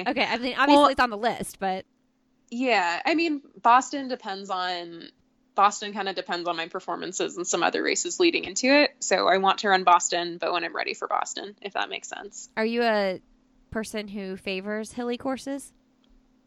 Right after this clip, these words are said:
Speaker 2: I think I'm a person who favors tougher conditions when it
Speaker 1: Mm.
Speaker 2: comes to placement, um,
Speaker 1: Mm-hmm.
Speaker 2: which is why I think I, I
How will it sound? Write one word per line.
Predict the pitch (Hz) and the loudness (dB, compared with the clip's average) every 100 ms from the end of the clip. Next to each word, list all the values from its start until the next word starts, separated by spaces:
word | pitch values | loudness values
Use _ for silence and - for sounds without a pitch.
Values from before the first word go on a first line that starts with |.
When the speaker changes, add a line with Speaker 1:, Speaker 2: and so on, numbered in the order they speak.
| - _ _ _ _ _ | -20 _ _ _ _ _
Speaker 2:
I | 202 226 | 0 0
think | 233 - 285 330 330 - _ - | -2 -4 -2 -2 -6 -12 _ -2
I'm | 208 220 | 0 0
a | |
person | 220 226 214 202 214 | -2 -2 -2 -4 -8
who | 196 208 | -6 -6
favors | - 180 180 190 185 180 165 - - _ _ _ _ _ _ _ _ _ _ | -2 2 2 4 2 2 0 -4 -6 _ _ _ _ _ _ _ _ _ _
tougher | - 190 185 180 | -2 0 2 0
conditions | - 156 - - - 160 - | -2 -4 -2 -4 -6 -2 2
when | 175 | 2
it | |
Speaker 1:
Mm. | 240 | 2
Speaker 2:
comes | 180 175 | 2 2
to | - | 0
placement, | - - - - - - _ _ | 0 0 0 -2 -4 -10 _ _
um, | 185 175 165 143 165 190 214 | 2 4 2 -2 -8 -14 -14
Speaker 1:
Mm-hmm. | 185 190 190 _ - | -16 -16 -18 _ 0
Speaker 2:
which | 196 208 | 2 4
is | 196 | 4
why | 185 180 180 | 6 6 6
I | |
think | 185 175 185 | 2 -8 -8
I, | 170 - _ _ _ _ - | -8 -8 _ _ _ _ -6
I | 180 175 170 - | -4 -4 -6 -10